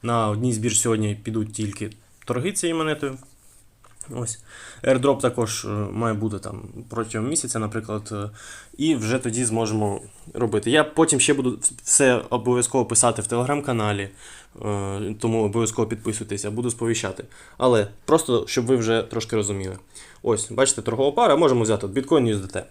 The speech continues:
Є купити, є продати. Ви захочете монету свою продати, натискаємо продати.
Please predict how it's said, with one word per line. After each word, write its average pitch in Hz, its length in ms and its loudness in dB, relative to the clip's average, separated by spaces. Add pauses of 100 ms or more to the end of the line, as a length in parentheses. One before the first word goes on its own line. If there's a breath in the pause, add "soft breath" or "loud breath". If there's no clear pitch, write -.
(400 loud breath)
Є 135 120 4
купити, 165 380 2
є 139 140 2
продати. 104 400 -2
Ви 151 120 4
захочете 139 400 0
монету 127 300 2
свою 147 160 0
продати, 240 340 2
натискаємо 131 460 -2
продати. 214 460 0